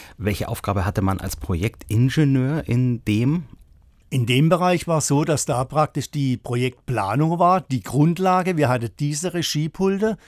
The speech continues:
Speaker 2: mit Komponente von Lavo, N T P, Neumann und alle praktisch, äh, selber gebaut. Da waren auch Techniker da, die da ein tolles, äh, Wissen hatten mit allem. Und so dass in dem Bereich bei mir war eher so die Projektarbeit für das ganze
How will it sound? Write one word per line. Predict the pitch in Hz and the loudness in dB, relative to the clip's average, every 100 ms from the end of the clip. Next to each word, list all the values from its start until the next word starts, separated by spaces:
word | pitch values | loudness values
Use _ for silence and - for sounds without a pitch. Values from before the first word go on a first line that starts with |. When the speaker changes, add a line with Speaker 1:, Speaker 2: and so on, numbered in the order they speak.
| - _ | -20 _
Speaker 2:
mit | 131 143 - | 2 2 2
Komponente | - 185 175 165 160 165 156 | 2 2 2 2 2 0 0
von | 151 | 2
Lavo, | 131 120 127 139 143 | 4 4 4 4 2
N | 135 120 | 2 -2
T | 131 | -2
P, | 120 131 | 0 0
Neumann | 123 117 135 135 | 0 -2 -2 -2
und | 123 | -4
alle | 107 120 147 147 - - - - _ _ | -2 0 -2 -4 -14 -20 -20 -20 _ _
praktisch, | 143 143 - - 135 156 | -2 -2 -2 -6 -4 -4
äh, | 127 | -4
selber | 113 - 147 110 117 147 | -2 0 0 -2 -4 -2
gebaut. | 175 165 170 220 254 - | 0 4 4 4 -2 -4
Da | - 127 | 0 2
waren | 120 127 135 | 4 4 4
auch | 131 123 | 2 0
Techniker | - 143 127 170 165 | 0 -2 -2 -4 0
da, | 170 165 | 0 2
die | 143 | 0
da | 131 | 0
ein | 117 117 | 0 -4
tolles, | - 139 156 165 - | 2 2 4 0 -2
äh, | 139 127 117 110 | 0 0 -2 -2
Wissen | 190 170 120 | 0 0 0
hatten | 110 135 | -2 -2
mit | 147 147 | -2 0
allem. | 160 160 190 208 - - - - | 2 4 4 2 -4 -18 -20 -2
Und | 139 123 | 0 2
so | 131 | 2
dass | - 127 - - | 4 2 0 -4
in | - 123 113 | -4 -4 -4
dem | 135 127 156 | 0 0 2
Bereich | 160 156 156 | 2 2 0
bei | - 123 | -2 0
mir | 120 127 156 175 | 2 4 4 4
war | 160 135 | 2 2
eher | 123 | 0
so | 139 160 | 0 0
die | 135 143 | 0 -2
Projektarbeit | - 120 117 - 156 135 147 139 | -2 0 0 0 0 2 2 0
für | - 143 | 0 0
das | 135 - | 0 -2
ganze | 131 123 110 131 120 | -2 -2 0 -2 -2